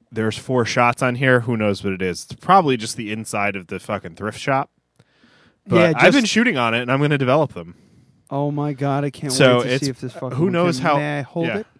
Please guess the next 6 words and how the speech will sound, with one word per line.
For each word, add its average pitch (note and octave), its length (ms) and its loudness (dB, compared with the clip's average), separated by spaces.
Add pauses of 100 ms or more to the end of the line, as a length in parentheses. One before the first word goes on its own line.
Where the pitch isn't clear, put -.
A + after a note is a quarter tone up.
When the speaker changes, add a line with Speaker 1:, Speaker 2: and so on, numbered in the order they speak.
Speaker 1:
yeah. D#3 120 -14 (3500)
Speaker 2:
This D3+ 280 -18
is E3+ 140 -18
fucking A2 680 -20
weird, D3 540 -14
man. G#2 400 -18